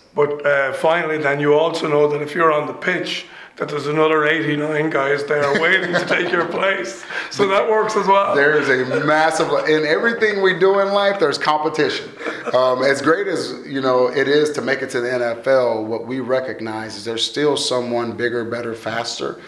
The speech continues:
Speaker 2: So you have to always outwork them. In
Speaker 1: Okay.
Speaker 2: all things we do, working hard is gonna be the key to a lot of success.
Speaker 1: Totally agree with you. Quan Cosby, uh, Vice President of Risk Management at Marsh McLennan Agency and,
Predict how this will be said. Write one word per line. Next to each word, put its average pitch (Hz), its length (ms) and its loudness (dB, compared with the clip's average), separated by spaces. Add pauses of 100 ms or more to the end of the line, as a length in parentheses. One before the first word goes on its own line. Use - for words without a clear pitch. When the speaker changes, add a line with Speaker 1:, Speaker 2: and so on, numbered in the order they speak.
(220)
Speaker 2:
So - 220 0
you 117 200 -2
have 120 260 0
to 117 80 -2
always 117 680 0
outwork 107 480 -4
them. - 200 -16 (220)
In 117 120 -6
Speaker 1:
Okay. 117 80 -2
Speaker 2:
all 165 280 2
things 156 240 2
we 135 160 -4
do, 131 400 -6 (720)
working 135 420 0
hard 117 320 2
is 107 60 -8
gonna 113 220 -8
be 113 100 -8
the 113 60 -10
key 110 280 -12
to 107 160 -10
a 101 120 -10
lot 107 100 -4
of 107 60 -12
success. - 500 -14 (340)
Speaker 1:
Totally 160 320 2
agree 156 220 2
with 139 180 -2
you. 123 140 -6
Quan 175 380 0
Cosby, 160 640 -2 (300)
uh, 143 240 2
Vice 180 280 2
President 165 420 0
of 147 60 -4
Risk 165 300 -2
Management 151 440 0
at 151 120 -6
Marsh 160 340 0 (360)
McLennan 165 380 0
Agency 160 480 -2
and, 156 280 0